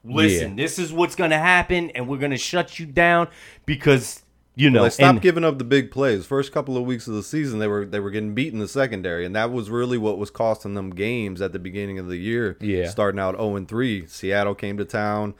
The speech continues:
Speaker 3: beat them in their building, just throwing bombs, and it was, everything else was fine. But they were getting beat over the top with these big plays, and they've buttoned that up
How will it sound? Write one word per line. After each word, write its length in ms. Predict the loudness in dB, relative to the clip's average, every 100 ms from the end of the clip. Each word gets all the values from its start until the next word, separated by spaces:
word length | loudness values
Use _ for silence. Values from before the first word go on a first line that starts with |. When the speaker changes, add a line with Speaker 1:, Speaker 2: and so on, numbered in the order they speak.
| _ _ -8
Speaker 3:
beat 180 | -6 -4
them 140 | -2
in 100 | -2
their 120 | -2
building, 440 | -2 0 0 0 -4
just 220 | -6 -4
throwing 280 | -4 -4 -4
bombs, 500 | -2 0 0 -2 -4
and 100 | -6
it 80 | -6
was, 160 | -8 -8 -16 -6
everything 400 | -2 0 0 0
else 200 | -2 -4
was 100 | -6
fine. 440 | -2 -2 -2 -8 -14 _ _
But 220 | -2 0
they 80 | 2
were 140 | 0 0
getting 200 | -6 -6
beat 220 | -6 -2
over 160 | -4 -6
the 100 | -8
top 340 | 0 0 0
with 80 | -6
these 120 | -8
big 300 | -4 -4 -4
plays, 560 | -6 -2 -2 -2 -6 -14 _ _ _ _
and 460 | -6 -2 -2 -4 -6
they've 240 | -4 -4 -4
buttoned 300 | -4 -4 -6
that 160 | -2
up 320 | 0 0 -2